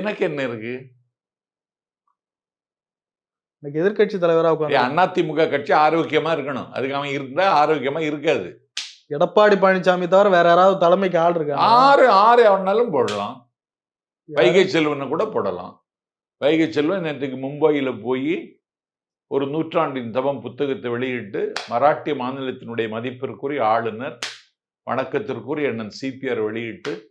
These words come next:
Speaker 1: தமிழ்நாட்டு அரசியல்ல ஒரு அண்ணா தி மு கவுல காளிமுத்துக்கு பிறகு அரசியலும் இலக்கியமும் கலந்து பேசுகிற ஆற்றல் பெற்ற வைகை செல்வன் நாளைக்கு அண்ணா தி மு க பொதுச்செயலர்னு அறிவிச்சு பாருங்க. கூட்டம் பேசிய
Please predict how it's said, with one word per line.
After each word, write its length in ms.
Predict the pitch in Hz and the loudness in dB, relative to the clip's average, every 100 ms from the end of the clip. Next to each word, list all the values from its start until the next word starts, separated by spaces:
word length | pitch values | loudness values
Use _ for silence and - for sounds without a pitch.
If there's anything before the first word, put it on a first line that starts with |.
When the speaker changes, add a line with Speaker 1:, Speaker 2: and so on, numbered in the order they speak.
| _ _ _ _ | _ _ _ _
Speaker 1:
தமிழ்நாட்டு 480 | 127 139 156 147 131 | -6 -4 -6 -4 -4
அரசியல்ல 640 | 127 135 - 143 131 135 185 - - _ _ _ | -4 -4 -10 -8 -8 -4 -6 -6 -14 _ _ _
ஒரு 260 | 120 120 120 - | -8 -6 -6 -6
அண்ணா 260 | 113 139 139 | -6 -6 -6
தி 80 | 135 | -10
மு 140 | 113 110 117 | -12 -12 -8
கவுல 240 | 117 - - | -6 -6 -6
காளிமுத்துக்கு 640 | 123 139 139 123 120 107 104 90 | -2 -2 -2 -6 -12 -14 -14 -12
பிறகு 280 | 113 117 156 - _ | -10 -10 -12 -18 _
அரசியலும் 560 | 110 127 - 127 120 143 | -8 -8 -10 -10 -8 -8
இலக்கியமும் 640 | 117 131 123 127 120 135 | -8 -10 -10 -12 -12 -10
கலந்து 320 | - 117 123 123 | -8 -8 -10 -14
பேசுகிற 520 | 117 110 - 101 113 - - - - _ | -12 -12 -14 -14 -14 -16 -18 -18 -18 _
ஆற்றல் 460 | 143 160 165 160 135 | -2 -2 -4 -8 -6
பெற்ற 200 | 135 135 | -6 -4
வைகை 320 | 139 151 156 | -4 -4 -6
செல்வன் 500 | - 135 139 180 147 | -8 -6 -6 -6 -6
நாளைக்கு 280 | 135 131 127 | -6 -4 -6
அண்ணா 160 | 123 143 | -6 -8
தி 160 | - 107 | -10 -12
மு 140 | 123 | -8
க 100 | 120 98 | -8 -8
பொதுச்செயலர்னு 460 | 117 120 131 143 143 | -12 -12 -14 -10 -8
அறிவிச்சு 320 | 123 131 - | -8 -12 -14
பாருங்க. 320 | 120 117 123 180 - _ _ _ | -8 -8 -8 -14 -14 _ _ _
கூட்டம் 360 | 156 156 156 139 | -8 -4 -4 -4
பேசிய 300 | 147 - | -8 -6